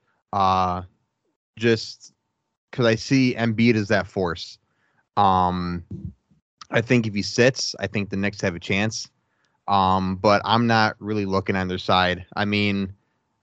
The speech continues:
I have, like you said, Fournier, uh, Rose, and even Robinson. Um, and I'll talk about Kemba a little later, but really not much. They're all kind of just, like,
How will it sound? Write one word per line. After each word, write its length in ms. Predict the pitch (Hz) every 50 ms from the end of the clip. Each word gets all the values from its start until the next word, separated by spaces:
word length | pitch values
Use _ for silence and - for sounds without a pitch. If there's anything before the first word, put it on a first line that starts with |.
| _ -
I 160 | 101 113 110
have, 800 | 104 110 107 104 104 104 101 101 98 95 95 98 - - _ _ _
like 200 | - 123 113 110
you 80 | 120 107
said, 260 | - - 101 95 90 -
Fournier, 640 | - 117 117 117 117 117 117 117 113 113 107 104 - -
uh, 220 | 98 95 95 95 92
Rose, 500 | 98 107 107 107 107 104 104 104 98 104
and 140 | 101 101 101
even 180 | 101 95 98
Robinson. 800 | 95 95 92 90 92 87 98 95 92 - 101 95 95 92 92 92 - _ _ _ _ _ _ _ _ _ _ -
Um, 500 | 95 95 92 90 90 90 92 90 90 90
and 120 | 92 95 95
I'll 100 | 95 -
talk 280 | - 101 95 95 92
about 320 | 90 87 95 90 92 87 -
Kemba 360 | - 110 101 98 92 92 90
a 40 | 90
little 240 | 90 92 90 85
later, 480 | 90 95 95 95 92 90 90 90 87 87 92 -
but 340 | - 101 95 90 90 87 - _ _ _ _ _ _ _ _
really 520 | - 92 92 101 113 123 139 135 131 120 - - -
not 260 | 110 110 117 120 104
much. 320 | 101 107 117 123 - - -
They're 140 | 98 98
all 100 | 101 107
kind 280 | 107 - 123 117 113 110
of 80 | 101 95
just, 360 | 104 110 104 101 - - -
like, 220 | 107 101 95 85